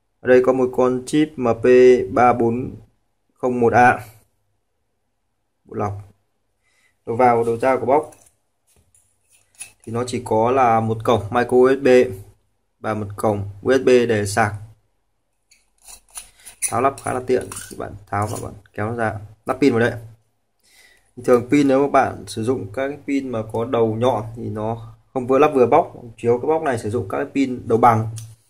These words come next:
Đầu bằng tức là các cái pin mà cái đầu mà nó bằng ở đây, đây là pin đầu bằng. Còn pin của các cái bóng đèn cho đèn led, cho đèn pin thì thường nó sẽ đầu nhọn, bạn sẽ lắp không vừa. Ví dụ đây tôi đang lắp một viên pin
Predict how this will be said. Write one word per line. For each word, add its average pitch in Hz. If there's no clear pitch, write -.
Đầu 127
bằng 127
tức 165
là 131
các 151
cái 156
pin 151
mà 113
cái 123
đầu 120
mà 110
nó 113
bằng 107
ở 104
đây, 113
đây -
là -
pin 110
đầu 104
bằng. 104
Còn 107
pin 127
của 104
các 123
cái 123
bóng 117
đèn 110
cho 113
đèn 110
led, 156
cho 110
đèn 110
pin 135
thì 113
thường 110
nó 113
sẽ 131
đầu 107
nhọn, -
bạn -
sẽ -
lắp 120
không 110
vừa. 104
Ví -
dụ 156
đây 143
tôi 135
đang 127
lắp 143
một 120
viên 120
pin 123